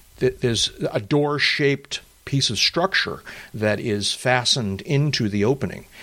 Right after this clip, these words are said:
And then it's from on the inside, you hardly even know that it's there, that it, that there's anything there, although the window configurations are a little bit different.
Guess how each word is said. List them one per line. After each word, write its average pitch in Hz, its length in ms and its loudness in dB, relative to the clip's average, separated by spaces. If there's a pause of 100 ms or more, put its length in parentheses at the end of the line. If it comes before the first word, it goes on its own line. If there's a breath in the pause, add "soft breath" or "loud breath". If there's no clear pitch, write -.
(160 loud breath)
And 107 140 -2
then 104 120 0
it's - 240 -2
from 110 300 -4
on 107 120 0
the 107 140 -2
inside, 123 420 2
you 113 80 -4
hardly 120 360 0
even 95 220 -2
know 113 260 0
that 107 160 -2
it's - 180 -6
there, 120 300 2
that 110 160 0
it, - 140 -6
that 101 120 -6
there's 101 140 -2
anything 101 340 -2
there, 113 160 0
although 101 260 0 (240 loud breath)
the 110 80 -8
window 110 280 0
configurations 95 720 -4
are - 20 -6
a 104 40 -6
little 98 160 -4
bit 101 100 -6
different. 101 320 -10